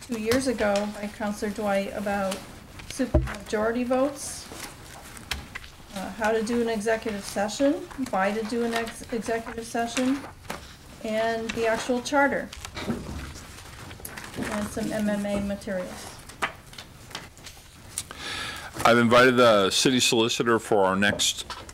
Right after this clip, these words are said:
Speaker 2: actual meeting, uh, to come and give us a primer on, uh, open meeting law, and, um, so we can all be up to speed on that. And we, it's certainly helpful to have a refresher. The, the ethics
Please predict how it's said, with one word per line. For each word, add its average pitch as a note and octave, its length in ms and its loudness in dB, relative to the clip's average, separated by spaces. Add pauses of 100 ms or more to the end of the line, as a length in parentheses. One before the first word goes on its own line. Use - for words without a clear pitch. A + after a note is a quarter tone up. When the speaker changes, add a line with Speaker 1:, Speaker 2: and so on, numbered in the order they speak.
(960)
Speaker 2:
actual A2+ 320 2
meeting, B2 380 4 (480)
uh, F#2+ 160 6
to F#2+ 140 -4
come G2 260 4
and E2+ 240 -2
give F#2+ 140 4
us - 100 0
a - 60 2
primer G#2+ 500 6
on, F2 460 4 (100)
uh, E2+ 240 -2
open F2+ 260 2
meeting F2+ 260 2
law, F2 340 2 (840)
and, C#2 560 -4 (300)
um, D#2 340 0 (360)
so D#2+ 160 2
we D2+ 80 -4
can F2 100 0
all F2 100 6
be E2 160 0
up D#2 120 -4
to - 80 -6
speed F#2 280 -2
on F2 180 2
that. E2 220 2
And E2+ 220 0
we, - 80 0 (220)
it's - 180 -6
certainly F2 380 0
helpful E2 300 -4
to F2 40 4
have E2 100 4
a D#2+ 60 2
refresher. E2 460 2
The, E2+ 320 0 (720)
the G2+ 180 2
ethics - 640 0